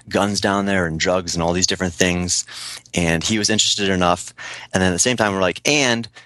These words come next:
you know, this musician is re-, is releasing a song down there, which is crazy." Um, and so the first pickup was a Business Insider pickup, and it was an outline of Tor. And that article just took off. I think it did one point four million views or something along those lines. And then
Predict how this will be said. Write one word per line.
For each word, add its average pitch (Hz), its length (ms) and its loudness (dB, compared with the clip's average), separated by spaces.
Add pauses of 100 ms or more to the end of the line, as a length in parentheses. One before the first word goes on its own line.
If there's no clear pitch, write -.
(140)
you 113 80 -4
know, 90 220 -4
this 110 240 -4
musician 101 480 -2
is 92 180 -4
re-, 95 140 -6 (460)
is 95 200 -4
releasing 104 460 -2
a 82 60 -4
song 123 360 2
down 92 180 2
there, 87 100 -2
which 92 140 -4
is - 100 0
crazy." 117 500 -2 (500)
Um, 85 600 0
and 92 100 -4
so 107 180 0
the 98 120 -2
first 151 320 0
pickup 123 260 0
was 98 140 -4
a 92 40 -4
Business 101 300 -2
Insider 95 360 0
pickup, 87 380 -2
and 82 100 -2
it 82 40 -2
was 85 160 0
an 78 180 -6 (140)
outline 98 360 4
of 80 140 -10
Tor. 87 520 -4 (440)
And 98 100 0
that 110 140 4
article 98 300 0
just 82 200 -4
took 101 160 -4
off. 85 200 0
I 82 100 0
think 92 160 -4
it 80 100 -4
did 85 260 -2 (400)
one 92 180 0
point 85 240 -4
four 90 220 -2
million 85 320 0
views 80 200 -4
or 78 60 -6
something 87 240 -2
along 80 220 0
those 82 200 -2
lines. 80 380 0 (400)
And 92 160 4
then 98 300 2